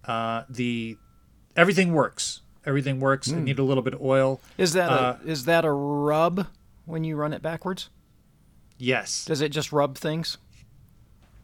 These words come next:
Speaker 1: Well,
Speaker 2: <laughs>
Speaker 1: it,
Speaker 2: If you
Speaker 1: it
Speaker 2: run
Speaker 1: can.
Speaker 2: it, if you run a burr backwards?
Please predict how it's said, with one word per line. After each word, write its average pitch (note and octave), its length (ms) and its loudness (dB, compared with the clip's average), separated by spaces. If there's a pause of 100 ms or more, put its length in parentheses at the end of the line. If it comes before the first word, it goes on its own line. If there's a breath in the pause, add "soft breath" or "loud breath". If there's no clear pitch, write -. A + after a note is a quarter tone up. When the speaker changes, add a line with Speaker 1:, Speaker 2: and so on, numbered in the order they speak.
Speaker 1:
Well, C3 400 0
Speaker 2:
<laughs> - 40 -20
Speaker 1:
it, C#3+ 340 -8
Speaker 2:
If D3 120 -4
you C#3+ 80 2
Speaker 1:
it C#3 100 0
Speaker 2:
run C#3+ 100 2
Speaker 1:
can. D3 180 2
Speaker 2:
it, - 40 0
if C#3 60 -2
you C3+ 80 -2
run C#3+ 160 2
a C#3 60 0
burr C#3+ 360 -2 (100)
backwards? C#3 500 -4